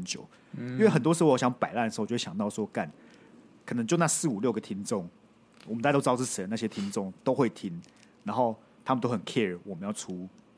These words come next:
Speaker 1: 呃，每一集这样子，所以撑到现在，所以很感谢这些老粉啊。
Speaker 2: 真的很感谢。
Speaker 1: 好，我们来看下一则，来自美睫界的吉娃娃啊，五星好评。从I G上的精华片段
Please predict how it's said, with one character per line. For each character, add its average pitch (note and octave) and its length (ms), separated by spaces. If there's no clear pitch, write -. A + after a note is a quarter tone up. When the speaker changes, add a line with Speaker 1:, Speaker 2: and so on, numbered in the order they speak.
Speaker 1:
呃， G2 100
每 F#2 180
一 A2 60
集 F#2 240
这 - 120
样 D2 100
子， - 140
所 - 140
以 - 20
撑 - 140
到 F2+ 100
现 - 180
在， - 140
所 C#3+ 160
以 - 20
很 A2+ 160
感 G#2+ 160
谢 G#2+ 100
这 G#2+ 80
些 G#2 80
老 F2+ 160
粉 E2+ 160
啊。 - 20
Speaker 2:
真 C#3 120
的 C3+ 40
很 C#3 80
感 A#2 180
谢。 A2 260
Speaker 1:
好， A#2+ 320
我 A#2+ 40
们 A#2+ 40
来 - 20
看 C3+ 220
下 C3 160
一 B2+ 40
则， F2+ 220
来 A#2+ 160
自 E3 180
美 A#2+ 240
睫 A2 400
界 D#3+ 260
的 F#2+ 340
吉 - 220
娃 G2+ 180
娃 G#2 220
啊， E2+ 100
五 G#2 200
星 E3+ 240
好 C3+ 160
评。 F#2 340
从 B2 240
I E3 140
G F#3 120
上 F#3 160
的 D#3 40
精 D#3+ 240
华 D3 160
片 C#3+ 240
段 C#3 220